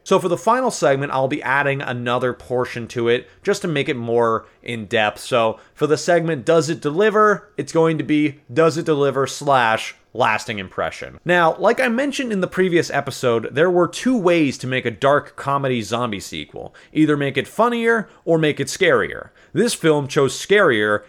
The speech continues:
and it really made it work. It's an excellent use of the property and a great film to boot. Pumping up the violence, pumping up the suspense, and pumping up the romance? Return of the Living Dead three definitely delivers.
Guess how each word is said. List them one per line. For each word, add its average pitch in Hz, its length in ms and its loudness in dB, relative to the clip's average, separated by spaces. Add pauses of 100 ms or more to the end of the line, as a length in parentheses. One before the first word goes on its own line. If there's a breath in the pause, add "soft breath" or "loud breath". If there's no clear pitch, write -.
(100)
and 156 160 -2
it 160 100 0
really 143 520 2
made 113 220 0
it 95 100 -2
work. 87 380 -6 (180 soft breath)
It's 170 180 -2
an 143 180 -10
excellent 196 480 -2
use 143 180 0
of 147 100 -4
the 127 80 -2
property 117 540 0
and 117 120 -4
a 117 60 -4
great 170 400 -2
film 123 300 -2
to 107 60 -8
boot. 80 340 -10 (160)
Pumping 220 360 0
up 156 120 0
the 165 80 0
violence, 131 600 0 (160)
pumping 202 360 0
up 165 100 -4
the 147 80 -6
suspense, 135 640 -2
and 127 140 -8
pumping 170 360 -4
up 156 160 -2
the 117 200 2
romance? 151 880 -2 (280 loud breath)
Return 170 380 0
of 247 120 4
the 196 60 0
Living 185 220 0
Dead 165 240 2
three 156 300 0
definitely 175 560 0
delivers. 104 640 -2